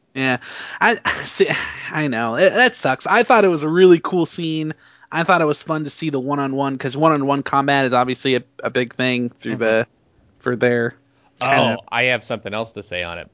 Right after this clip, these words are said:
Speaker 2: bro, that I
Speaker 1: Okay.
Speaker 2: just thought of.
Speaker 1: Um, and then it's, it's kind of a scene from, from cutscenes from, uh, Warcraft three and stuff like that, which a lot of stuff comes from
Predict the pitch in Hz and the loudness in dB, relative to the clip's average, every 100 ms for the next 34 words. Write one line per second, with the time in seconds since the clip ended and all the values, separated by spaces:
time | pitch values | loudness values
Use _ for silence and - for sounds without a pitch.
0 | - 92 90 - 269 233 - - 92 92 | -12 -8 -4 -4 -4 -6 -10 -6 -4 -6
1 | 101 160 156 147 139 131 180 185 185 175 | -6 -2 -2 0 0 0 2 4 4 4
2 | 165 - 175 - - 185 170 156 - 175 | 0 0 -2 -2 -2 0 0 -2 -4 -6
3 | 165 - 156 143 135 - 143 131 131 160 | -6 -4 -4 -4 -8 -8 -6 -6 -4 -4
4 | 143 - 147 135 - 135 127 123 - 123 | -4 -4 -6 -4 -2 -2 -2 -8 -8 -6
5 | 117 107 131 131 135 123 - 131 123 123 | -6 -4 -2 0 0 0 -2 -4 -2 -2
6 | 120 _ 123 - 131 - 123 135 127 131 | -6 _ -12 -6 -6 -6 -2 0 0 0
7 | - 139 151 139 - 123 - - _ _ | 0 2 4 2 2 -2 -2 -20 _ _
8 | - - 123 - 123 110 | -6 -6 -6 -6 -6 -6